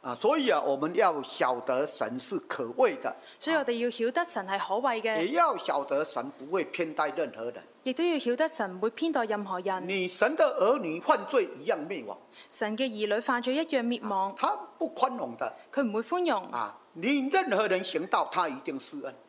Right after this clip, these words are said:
Speaker 2: 任何人行道，佢一定施恩。
Speaker 1: 啊，所以虽然当时那么多人，
Speaker 2: 所以虽然當時咁多人，
Speaker 1: 就只有挪亞一個人在神眼前蒙恩。
Speaker 2: 就只有挪亞一個人喺神面前蒙恩。
Speaker 1: 这个是很可惜的事情。
Speaker 2: 呢個係好可惜嘅事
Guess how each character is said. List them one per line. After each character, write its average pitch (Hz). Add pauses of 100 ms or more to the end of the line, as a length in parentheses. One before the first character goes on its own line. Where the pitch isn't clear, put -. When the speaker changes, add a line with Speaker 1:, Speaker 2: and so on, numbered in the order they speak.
(120)
Speaker 2:
任 254
何 226
人 190
行 190
道， 214
佢 220
一 277
定 269
施 294
恩。 294
Speaker 1:
啊， 233
所 359
以 294
虽 277
然 208
当 208
时 147
那 185
么 139
多 156
人， 107 (260)
Speaker 2:
所 -
以 311
虽 339
然 226
當 262
時 226
咁 220
多 285
人， 269
Speaker 1:
就 262
只 -
有 147
挪 127
亞 117
一 123
個 120
人 110
在 175
神 123
眼 113
前 -
蒙 117
恩。 131 (160)
Speaker 2:
就 262
只 269
有 320
挪 214
亞 220
一 294
個 269
人 214
喺 240
神 240
面 196
前 196
蒙 175
恩。 285
Speaker 1:
这 311
个 -
是 311
很 139
可 123
惜 -
的 127
事 160
情。 -
Speaker 2:
呢 269
個 247
係 214
好 220
可 226
惜 311
嘅 -
事 254